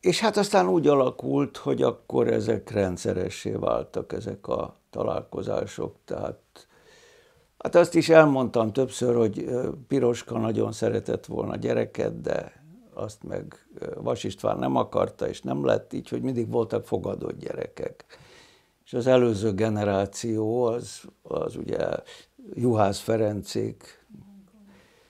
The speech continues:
Nemzeti Kormos István, Réz Pál, Réz Ádám, ö,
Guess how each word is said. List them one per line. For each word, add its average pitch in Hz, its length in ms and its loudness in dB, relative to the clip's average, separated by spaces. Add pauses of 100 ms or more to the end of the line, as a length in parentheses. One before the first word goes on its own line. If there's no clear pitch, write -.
(560)
Nemzeti 123 480 0
Kormos 123 480 2
István, 117 840 -4
Réz 120 460 -2
Pál, 107 360 0
Réz 58 320 -2
Ádám, 57 640 -2
ö, - 500 -4